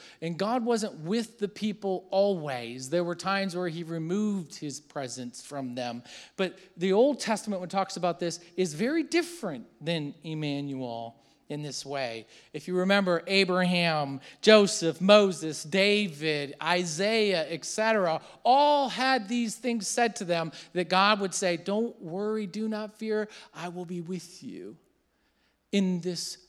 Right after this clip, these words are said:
momentary situation I'm calling you to be a part of, do not fear, I will be with you." Usually followed by a "I will." And "I will" would be,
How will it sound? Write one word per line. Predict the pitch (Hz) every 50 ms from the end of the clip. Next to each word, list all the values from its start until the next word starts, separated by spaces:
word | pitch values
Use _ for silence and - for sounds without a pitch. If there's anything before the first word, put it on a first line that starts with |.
| _ -
momentary | - 147 160 170 185 196 202 208 196 - - 190 185 180 185 175
situation | 156 - - 165 170 - 165 151 147 147 143 - - 156 139 - -
I'm | 139 147 160 156
calling | 147 - - 156 147 147 147 143 139
you | 139 135 135
to | 127 131
be | 120 123 127
a | 120
part | 117 - 131 123 120 117 117
of, | 113 113 - _ _ _ _ _ _ -
do | 147 139 135
not | 127 117 113
fear, | - - - 110 107 - - - _ _ _ _ _ _ _ -
I | 143 151
will | 143 131 127
be | 117 131 120
with | 117 120 107 - -
you." | 135 120 - - - - -
Usually | 185 202 277 339 370 381 370 330 330 320 302 269 233
followed | - - - 269 269 269 269 269 247 226 185
by | 185 208 202 202 202
a | 196 190 180 - -
"I | 196 202 202 202 190 185
will." | 170 160 175 185 185 175 156 135 120 107 101 104 - _ _ _ _ _ _ _ _ _ _ _ _ _ -
And | 170 170 160 -
"I | 160 170 180 190 190
will" | 190 180 180 185 196 220 240 247
would | 233 208 165
be, | 180 202 202 196 175